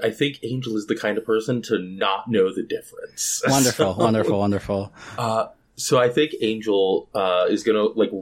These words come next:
Speaker 1: roll up from behind him on, like, one of those, like, dirt skateboards,
Speaker 2: Mm-hmm.
Speaker 1: uh, and just kinda, like, slowly stop and then, like, lean on a tree and wait for him to be done with whatever he's doing.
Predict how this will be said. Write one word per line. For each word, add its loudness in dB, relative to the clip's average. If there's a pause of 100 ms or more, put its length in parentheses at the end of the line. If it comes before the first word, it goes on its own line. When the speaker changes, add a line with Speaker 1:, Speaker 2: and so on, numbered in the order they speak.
Speaker 1:
roll 6
up -2
from 0
behind -2
him -2
on, -2
like, 2 (440)
one 2
of 2
those, 4
like, 2
dirt 0
skateboards, 0 (400)
Speaker 2:
Mm-hmm. 2
Speaker 1:
uh, 0
and 2
just -4
kinda, 0
like, 2
slowly 2
stop -2
and 2
then, 2
like, 2
lean -4
on 0
a -4
tree 0
and 0
wait -2
for 4
him 0
to 0
be -2
done 0
with -2
whatever 0
he's -8
doing. 0